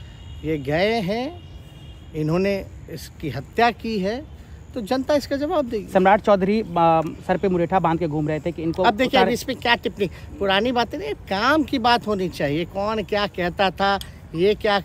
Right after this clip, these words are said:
Speaker 1: हुआ, नहीं हुआ, अब ये तो सारा इतिहास है। लेकिन हम तो आगे के बारे में सोच रहे हैं, और आगे यही है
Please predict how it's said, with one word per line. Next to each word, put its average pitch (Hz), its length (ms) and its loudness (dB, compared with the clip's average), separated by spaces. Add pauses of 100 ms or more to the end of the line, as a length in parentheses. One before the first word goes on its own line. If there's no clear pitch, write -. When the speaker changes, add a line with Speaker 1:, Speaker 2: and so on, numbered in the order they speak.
Speaker 1:
हुआ, 196 280 2
नहीं 196 260 0
हुआ, 202 300 4 (360)
अब 190 160 2
ये 233 80 0
तो 233 120 -2
सारा 247 260 4
इतिहास 233 500 2
है। 254 60 -2 (340)
लेकिन 196 320 0
हम 196 160 0
तो 254 100 0
आगे 214 260 6
के 269 120 -4
बारे 247 220 0
में 240 100 0
सोच - 340 -6
रहे 127 120 -14
हैं, - 80 -20 (300)
और 202 180 4
आगे 165 400 0
यही 226 340 2
है 247 280 2